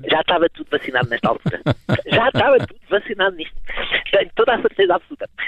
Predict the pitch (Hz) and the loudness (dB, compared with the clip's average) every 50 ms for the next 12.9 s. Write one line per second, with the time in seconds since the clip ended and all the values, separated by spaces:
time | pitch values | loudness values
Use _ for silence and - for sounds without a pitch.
0 | - - - - - - 180 165 151 139 - 147 160 190 170 131 107 - - - | -8 -8 -10 -10 -2 2 4 4 4 4 2 0 0 2 2 2 2 0 -6 0
1 | - 151 151 151 147 135 135 135 - - - - - - - - _ - - - | 2 4 6 6 6 6 6 4 2 -4 -6 -4 -6 -6 -6 -8 _ -20 -20 -20
2 | - - - - 120 117 107 120 - 127 127 - - 135 - - 160 147 123 - | -20 -12 -4 0 2 2 2 2 2 2 0 0 -2 -4 -4 -4 -2 -2 0 0
3 | - 127 123 - - - 123 123 123 120 127 127 143 135 - 131 - 135 127 143 | 0 0 0 -2 -4 0 2 4 4 4 2 2 0 -2 -2 -2 -4 -4 -4 -2
4 | - 131 131 - - 131 117 - 127 123 120 - 117 - - - 98 85 - - | 0 -2 -2 -2 -4 -8 -10 -10 -8 -6 -2 0 0 0 0 0 -2 -2 -2 -4
5 | - - - 139 - - - 85 - - - - 90 - - - - - - - | -4 -2 -2 -2 -2 -2 -4 -4 -4 -6 -8 -8 -8 -8 -8 -12 -16 -12 -8 -4
6 | - - - - - - 120 117 110 110 107 104 101 - - 131 127 123 120 120 | -4 -2 -2 -2 0 0 2 4 4 4 2 2 0 -2 -4 -4 -2 -2 -2 -2
7 | - 120 107 107 104 98 98 113 104 - - 113 101 104 101 104 - - 110 98 | -2 -4 -2 -2 -2 -2 -2 -4 -2 0 0 0 -2 0 -2 -2 0 0 -2 -2
8 | 90 - 104 - - 101 92 80 - _ 101 95 - - - - - 107 90 - | -2 -2 -2 -2 0 0 0 0 0 _ -2 -2 -2 -6 -4 0 0 0 0 -2
9 | - 101 104 98 - - - 107 123 127 - - - 80 80 - - 82 - - | -6 -10 -12 -12 -12 -16 -10 -8 -8 -8 -6 -2 0 0 0 0 -2 -4 -4 -4
10 | - - - - - - - - 120 120 117 - - - - - - - - - | -8 -10 -10 -10 -10 -12 -4 0 2 2 2 2 0 -4 -12 -18 -20 -20 -20 -20
11 | - - - 147 156 151 - - 180 180 - 190 170 175 165 160 151 151 151 156 | -20 -8 -2 0 0 0 2 0 -2 -2 -2 0 0 2 2 4 2 2 0 -2
12 | 135 135 135 135 139 147 143 - - 135 - - - 143 135 - - - | -2 0 2 4 4 2 2 0 -4 -8 -6 0 2 2 2 0 -4 -14